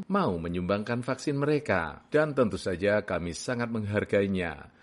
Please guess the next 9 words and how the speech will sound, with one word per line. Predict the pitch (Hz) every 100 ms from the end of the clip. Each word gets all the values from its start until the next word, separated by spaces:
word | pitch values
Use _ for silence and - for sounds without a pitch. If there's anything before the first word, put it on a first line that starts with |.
| -
Tetapi | - 85 80 78
kami | 95 82 85
juga | 90 92 90
berada | 78 95 101 101 107
dalam | 92 85 82
posisi | 80 95 92 147 -
untuk | 143 127 120
membeli | 123 117 110 110 120 117
atau | 95 90 82 82